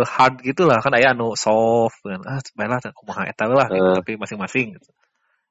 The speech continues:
Speaker 1: Usaha tuh ngomong gitu, jeung si Nurdin ya, ulina nya baheula.
Speaker 2: <laughs> Encan kenal jeung si Nurdin,
Speaker 1: Oh,
Speaker 2: kan?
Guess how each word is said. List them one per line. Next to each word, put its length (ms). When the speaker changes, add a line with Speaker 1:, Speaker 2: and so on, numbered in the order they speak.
Speaker 1:
Usaha 440
tuh 100
ngomong 220
gitu, 160
jeung 100
si 140
Nurdin 320
ya, 80
ulina 240
nya 100
baheula. 300
Speaker 2:
<laughs> 340
Encan 220
kenal 240
jeung 160
si 80
Nurdin, 160
Speaker 1:
Oh, 40
Speaker 2:
kan? 220